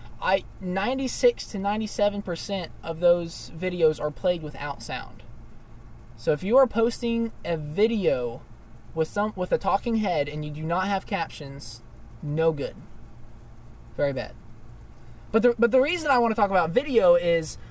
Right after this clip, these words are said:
um, there was a interview that Mike Zuckerberg did, I think it was twenty sixteen, and he said in this interview that within the next five years, Facebook will be mostly, if not all,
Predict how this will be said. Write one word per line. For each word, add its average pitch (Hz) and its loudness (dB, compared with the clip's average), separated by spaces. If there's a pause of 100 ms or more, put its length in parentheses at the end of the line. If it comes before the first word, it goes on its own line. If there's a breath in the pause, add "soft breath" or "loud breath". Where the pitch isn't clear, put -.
(140 loud breath)
um, 170 0
there 226 6
was 233 4
a 160 2 (200)
interview 185 4
that 143 0
Mike 196 0
Zuckerberg 180 2
did, 139 -2 (100)
I 156 -2
think 185 -4
it 208 -2
was 220 -2
twenty 202 0
sixteen, 175 -4
and 160 -2
he 208 0
said 220 0
in 208 -2
this 196 -2
interview 190 -2
that 165 2
within 208 -2
the 190 0
next 190 -4
five 196 2
years, 165 -4 (420 loud breath)
Facebook 202 0
will 185 -4
be 165 -2
mostly, 190 0
if 170 -2
not 165 0
all, 156 4